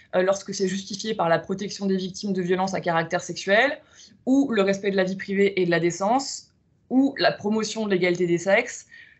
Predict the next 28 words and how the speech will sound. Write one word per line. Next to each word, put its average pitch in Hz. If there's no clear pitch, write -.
et, 220
euh, 170
en 196
raison 196
de 226
la 196
liberté 196
d'association 196
ou, 208
euh, 165
de 160
l'organisation 180
d'activités 190
sportives. -
On 202
va 190
également 202
avoir, 185
euh, 170
des 170
différences 185
de 175
traitement 190
autorisées, 190
euh, 165
notamment 185
lorsque, 202
euh, 165